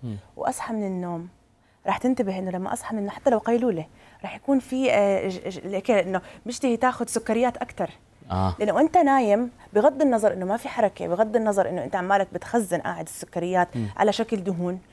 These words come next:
Speaker 2: أنت عمالك بتشغل ال-، ال-، البنكرياس لتفرز أنسولين.
Speaker 1: مم.
Speaker 2: فعم تفرز أنسولين، بتفرز
Speaker 1: مم.
Speaker 2: أنسولين، بتصحى من النوم بتكون بدك تاكل.
Speaker 1: مم.
Speaker 2: فعشان هيك بتلاحظ الناس بعد ال-، ال-، ال-، وجبة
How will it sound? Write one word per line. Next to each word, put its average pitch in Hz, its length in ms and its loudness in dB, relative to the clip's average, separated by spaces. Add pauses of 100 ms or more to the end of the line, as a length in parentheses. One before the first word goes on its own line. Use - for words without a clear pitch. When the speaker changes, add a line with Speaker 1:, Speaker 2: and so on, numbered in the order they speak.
(300)
Speaker 2:
أنت 240 140 0
عمالك 233 440 2
بتشغل 233 360 -2
ال-، 185 200 -2
ال-، 180 220 0
البنكرياس 202 600 -2
لتفرز 220 340 -4
أنسولين. 214 400 -2
Speaker 1:
مم. 127 220 -8 (500)
Speaker 2:
فعم 196 140 0
تفرز 254 340 2
أنسولين، 202 340 -2
بتفرز 214 320 -2
Speaker 1:
مم. - 40 -6
Speaker 2:
أنسولين، 233 240 -2
بتصحى - 220 -6
من 277 100 2
النوم 277 240 6
بتكون 285 300 4
بدك 247 260 2
تاكل. 220 220 2
Speaker 1:
مم. 202 60 0
Speaker 2:
فعشان 208 300 2
هيك 311 80 4 (240)
بتلاحظ 208 480 -2
الناس 226 400 0 (320)
بعد 311 240 4
ال-، 233 220 0
ال-، 202 280 -4
ال-، 185 280 -8
وجبة 226 280 0